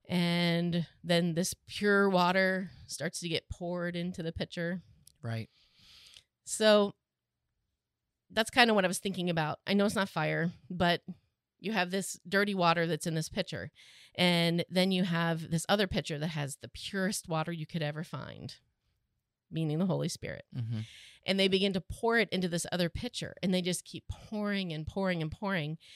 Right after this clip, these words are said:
Speaker 1: until eventually, of course, it's overflowing, but all that dirt, all the yuck, all the impurities of the water that was in there is gone.
Speaker 2: Yeah.
Speaker 1: Because of how much of that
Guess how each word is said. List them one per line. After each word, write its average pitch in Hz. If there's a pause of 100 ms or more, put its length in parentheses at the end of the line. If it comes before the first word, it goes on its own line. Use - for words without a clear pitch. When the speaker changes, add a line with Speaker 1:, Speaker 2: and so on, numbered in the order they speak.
(140)
Speaker 1:
until 202
eventually, 185
of 165
course, 277
it's 190
overflowing, 185 (320)
but 190
all 208
that 220
dirt, - (640)
all 190
the 196
yuck, 165 (220)
all 190
the 202
impurities 180 (100)
of 170
the 175
water 170
that 160
was 165
in 202
there 160 (760)
is 175
gone. 190 (320)
Speaker 2:
Yeah. 120 (840)
Speaker 1:
Because 185
of 165
how 170
much 175
of 170
that 147